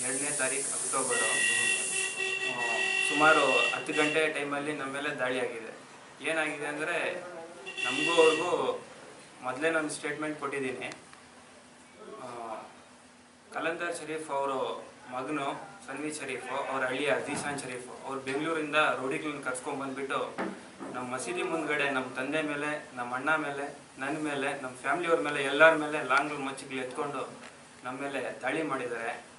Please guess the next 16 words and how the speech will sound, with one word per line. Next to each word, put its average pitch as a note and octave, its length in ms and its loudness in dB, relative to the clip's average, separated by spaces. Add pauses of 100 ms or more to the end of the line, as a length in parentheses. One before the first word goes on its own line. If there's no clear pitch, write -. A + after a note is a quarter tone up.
(760)
ಆದ್ರೆ D#3 260 2
ನಾವು, D3 360 0
ನಮ್ಮ C3+ 180 -2
ತಂದೆಯವರು, D#3 460 4
ನಾನು C#3 420 0 (340)
ರಾತ್ರಿಯೇ E3 760 2
ನಮ್ಮ C3 200 0
ಎನ್ C3 140 -2
ವಿ D3 120 -2
ಜೆಗೆ C#3+ 280 0
ನಾನು C3 220 -2 (520)
ಹಾಸ್ಪಿಟಲ್ಗೆ C#3 600 -4
ನಾನು A#2+ 280 -6
ರವಾನೆ C3+ 420 -4
ಮಾ-, B2 200 -6
ಮಾಡಿದ್ದಾರೆ. B2 560 -4